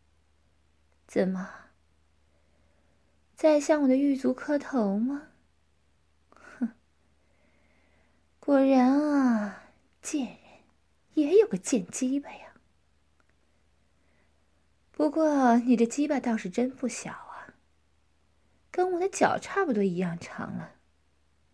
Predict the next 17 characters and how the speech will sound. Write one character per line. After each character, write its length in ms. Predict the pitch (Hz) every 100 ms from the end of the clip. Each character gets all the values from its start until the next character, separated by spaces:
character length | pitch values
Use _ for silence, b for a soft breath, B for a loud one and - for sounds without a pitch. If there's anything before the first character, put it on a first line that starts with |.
| _ _ _ _ _ _ _ _ _ _ _ _
算 440 | - 359 330 294
是 120 | 277
我 120 | 302 254
们 100 | 254
见 280 | 330 302
过 80 | 285
的 80 | 277
贱 260 | 277 311 277
货 200 | 302 269
里 200 | 226 175
面 540 | 185 185 175 170 175
数 240 | - - 262
一 160 | 262
数 200 | 359 -
二 280 | 220 359 359
的 140 | -
了。 160 | 170 -